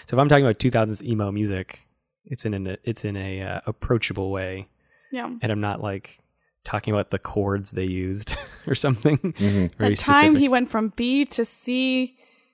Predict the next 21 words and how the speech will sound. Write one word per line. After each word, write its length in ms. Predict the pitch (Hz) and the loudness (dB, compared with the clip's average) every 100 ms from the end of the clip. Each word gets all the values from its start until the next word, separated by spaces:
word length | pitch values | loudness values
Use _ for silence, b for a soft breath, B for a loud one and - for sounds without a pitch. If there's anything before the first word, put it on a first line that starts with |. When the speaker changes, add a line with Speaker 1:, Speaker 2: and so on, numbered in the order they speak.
| - | 0
Speaker 2:
Oh 200 | 269 233 | 2 2
boy, 360 | 196 233 240 | 2 4 4
that 160 | 226 226 | 6 6
was 140 | 220 | 4
a 100 | 202 | 0
good 380 | 202 - 247 226 | -8 0 2 2
part 200 | - 226 | 2 2
of 40 | 220 | 4
that 220 | 220 220 | 2 2
song. 260 | - 220 208 B B | 0 -2 -4 B B
<laughs> 220 | B _ | B _
Speaker 1:
Yeah. 260 | 110 85 101 - _ _ _ - _ _ - | -4 -4 -4 -10 _ _ _ -20 _ _ -12
See 120 | 135 | -6
what 40 | |
I'm 60 | 123 | -6
saying? 300 | 127 123 120 - | -4 -6 -8 -8
I'm 80 | 120 | -4
not 120 | 117 | -2
talking 240 | - 95 | -2 -6
about 120 | 95 - | -8 -14
that. 180 | - | -16